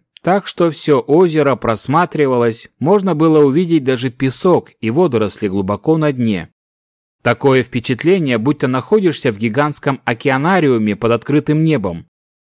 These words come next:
Только наблюдаешь за тем, что внутри не сквозь боковую стенку, а сверху. Правда, рыбы, спящей или дремлющей подо льдом, не было видно.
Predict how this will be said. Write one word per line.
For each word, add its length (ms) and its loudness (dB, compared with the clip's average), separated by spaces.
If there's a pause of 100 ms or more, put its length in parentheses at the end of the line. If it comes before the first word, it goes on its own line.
(120)
Только 260 2
наблюдаешь 640 2
за 140 -2
тем, 320 -2
что 240 -2
внутри 640 -2
не 180 0
сквозь 440 2
боковую 540 0
стенку, 720 -6 (140)
а 100 0
сверху. 760 -4 (760)
Правда, 500 2
рыбы, 440 2
спящей 640 0
или 320 0
дремлющей 680 0
подо 260 -2
льдом, 320 -2
не 140 0
было 240 0
видно. 540 -4